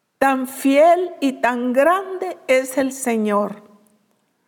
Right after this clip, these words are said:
porque habiendo tanta gente, nos escogió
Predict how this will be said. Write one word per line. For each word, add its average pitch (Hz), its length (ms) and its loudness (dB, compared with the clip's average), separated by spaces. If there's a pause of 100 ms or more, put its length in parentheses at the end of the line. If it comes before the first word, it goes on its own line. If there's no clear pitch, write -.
(560)
porque 269 320 2
habiendo 330 560 2
tanta 302 760 -2
gente, 254 840 -2 (1200)
nos 220 280 -2
escogió 240 880 0